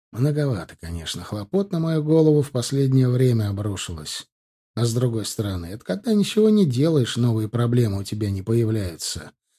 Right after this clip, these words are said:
А стоит только начать активно чем-то заниматься, нарушая чьи-то интересы, так сразу проблема за проблемой начинает выскакивать. Ничего, буду с ними разбираться по порядку, с одной за другой.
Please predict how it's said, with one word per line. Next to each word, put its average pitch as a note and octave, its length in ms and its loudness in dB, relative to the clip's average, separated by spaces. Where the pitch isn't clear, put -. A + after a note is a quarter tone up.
А - 100 -12
стоит D3 380 2
только D3 220 4
начать D3 440 2
активно D3 480 2
чем-то D3 360 0
заниматься, B2 680 0
нарушая G3 540 -2
чьи-то F#2+ 360 -10
интересы, F#2 720 -4
так C3+ 200 2
сразу C#3+ 540 0
проблема C3 540 2
за C3+ 120 4
проблемой C3 560 4
начинает G2+ 460 -2
выскакивать. E2+ 840 -8
Ничего, C#3+ 840 -2
буду D3+ 420 0
с - 120 -2
ними G3 240 2
разбираться D3+ 640 0
по B2+ 100 0
порядку, B2 600 -2
с - 180 -6
одной A#2+ 400 0
за C3+ 160 -2
другой. G2+ 580 -2